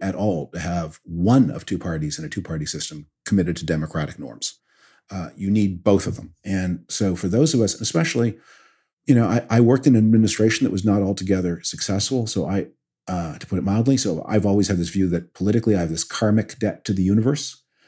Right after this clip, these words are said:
Um, so my role on this earth is to try to turn this thing around. And it may not happen so fast, but it has to happen. I, I mean, unless we change, if we can change the voting system and have a multi-party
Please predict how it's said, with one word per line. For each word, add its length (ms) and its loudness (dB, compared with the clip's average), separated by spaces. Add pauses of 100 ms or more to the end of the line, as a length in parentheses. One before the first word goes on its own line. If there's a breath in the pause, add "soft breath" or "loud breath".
(180)
Um, 380 -2
so 520 4 (200)
my 640 4 (640)
role 540 4
on 180 -2
this 320 -4
earth 400 -2
is 200 -4
to 100 -6
try 360 -2
to 340 -2 (400)
turn 240 6
this 180 2
thing 160 2
around. 420 2
And 260 0
it 140 -6
may 160 4
not 180 2
happen 320 -2
so 200 -4
fast, 440 -14
but 240 -6
it 100 -8
has 380 -4
to 80 -14
happen. 440 -8 (280 loud breath)
I, 180 -2
I 40 4
mean, 300 6 (160)
unless 260 4
we 60 6
change, 240 4
if 160 -4
we 60 -4
can 100 0
change 300 4
the 60 -2
voting 260 4
system 280 0
and 220 0
have 100 -2
a 60 0
multi-party 760 0